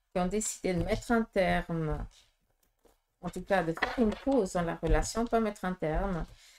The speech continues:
mais faire une pause dans la relation.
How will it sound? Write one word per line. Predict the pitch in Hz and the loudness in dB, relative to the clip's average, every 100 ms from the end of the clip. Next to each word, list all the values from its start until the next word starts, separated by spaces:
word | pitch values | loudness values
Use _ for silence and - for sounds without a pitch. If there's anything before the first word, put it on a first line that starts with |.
| _ - | _ -6
mais | 185 | -6
faire | - 240 262 | 0 2 4
une | 220 | 0
pause | - 165 196 202 165 160 165 - - - _ _ _ _ _ _ _ _ _ _ - 359 - _ _ _ _ _ _ _ _ _ _ _ _ _ _ _ - - - - _ _ _ _ _ _ - | 0 0 0 -2 -4 -4 -8 -14 -18 -18 _ _ _ _ _ _ _ _ _ _ -4 -4 -4 _ _ _ _ _ _ _ _ _ _ _ _ _ _ _ -10 -8 -8 -16 _ _ _ _ _ _ 2
dans | 220 | 4
la | 208 202 | 4 2
relation. | 180 160 160 - 180 185 208 220 | 0 0 -2 -4 -2 0 0 -4